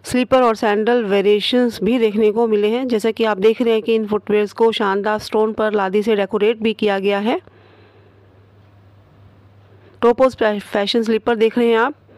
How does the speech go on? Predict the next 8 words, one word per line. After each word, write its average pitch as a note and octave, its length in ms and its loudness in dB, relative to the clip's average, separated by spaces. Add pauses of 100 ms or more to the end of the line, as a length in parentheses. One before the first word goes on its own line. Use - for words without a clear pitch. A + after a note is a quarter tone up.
(140)
एडजस्टेबल, A3 680 -2
अ, G3+ 140 2
स्ट्रैप G#3 400 -4
के A#3 100 0
साथ। A#3 400 -2
इसी G#3+ 260 0
तरह G#3 260 -2
से A#3+ 320 -2